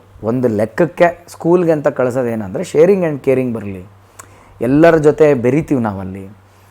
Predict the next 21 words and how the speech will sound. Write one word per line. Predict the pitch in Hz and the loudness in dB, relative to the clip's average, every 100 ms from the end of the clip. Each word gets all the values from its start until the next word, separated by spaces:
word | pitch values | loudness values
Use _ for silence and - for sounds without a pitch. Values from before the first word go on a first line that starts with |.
| _ - | _ -10
ಒಂದು | 120 117 | -4 0
ಲೈಫ್ | 139 - | 0 0
ಸ್ಟೈಲ್ | 147 135 | 2 2
ಇರುತ್ತೆ. | 113 104 104 101 98 120 | 2 -4 -10 -10 -10 -10
ಮತ್ತು | 117 147 135 131 | -4 2 2 2
ಒಂದು | 123 120 120 117 123 | -2 -4 -4 -6 -6
ಮಕ್ಕಳು | 123 135 - 151 | -2 -2 2 0
ಮನೇಲಿ | 127 143 156 147 | 2 0 2 0
ಮುದ್ದಾಗ್ತವೆ, | 135 127 143 131 - 104 98 | -2 0 0 0 -4 -10 -10
ಸ್ಕೂಲಲ್ಲಿ | - 147 139 135 | -4 0 2 2
ಮೇಷ್ಟ್ರ | 120 131 135 | -2 -4 -6
ಬೆತ್ತಕ್ಕೆ | 123 117 - 127 - | -4 -4 -4 -6 -4
ಬಗ್ತಾರೆ, | 107 120 - - 120 95 95 - - - - | -4 -4 -2 2 2 0 -12 -20 -20 -20 -4
ಈ | 165 | 4
ಎಲ್ಲ | 170 147 208 | 6 6 4
ಡಿಸಿಪ್ಲಿನ್ | 160 185 - 185 170 | 4 -2 -4 -4 -2
ಬರಲಿ | 143 139 143 | -2 0 0
ಅಂತ | 135 143 | 0 -4
ಶಾಲೆಗೆ | - 117 131 | -4 -2 -2
ಕಳಿಸ್ಬೇಕೇ | - 113 - 107 110 | -2 -6 -6 -10 -8
ಹೊರತು, | 101 95 107 | -8 -10 -14